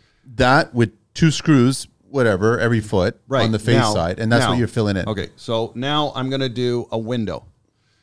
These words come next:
Speaker 2: So technically, um, if you're doing a window, the majority of houses, no matter if it's in a high rise, low rise, or whatever, it's in the construction industry, it's called deflection.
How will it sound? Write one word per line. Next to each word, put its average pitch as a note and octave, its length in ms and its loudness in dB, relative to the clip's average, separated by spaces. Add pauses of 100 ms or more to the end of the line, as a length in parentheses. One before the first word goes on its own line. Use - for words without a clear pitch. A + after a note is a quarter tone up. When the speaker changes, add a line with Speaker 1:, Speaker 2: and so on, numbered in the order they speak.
(260)
Speaker 2:
So B2 280 -2
technically, C#3+ 880 -2 (360)
um, G#2 520 -2
if G#2+ 180 -8
you're C3 140 0
doing C#3 260 -2
a D3+ 40 0
window, B2+ 520 -2
the B2 60 -6
majority C#3+ 600 2
of B2 100 0
houses, A#2+ 500 -2
no A#2+ 100 -4
matter G#2+ 260 -2
if G2 100 -8
it's - 160 -8
in G#2 100 -2
a F#2 200 -2 (100)
high A2+ 200 -2
rise, A#2+ 600 0
low G#2+ 180 2
rise, G2+ 340 0
or F#2+ 100 -2
whatever, F#2+ 440 -2 (520)
it's - 460 -4
in A#2 80 -4
the A2+ 80 -4
construction A#2 540 -6
industry, G2+ 360 -6
it's - 120 -8
called G2+ 260 -4
deflection. - 640 -6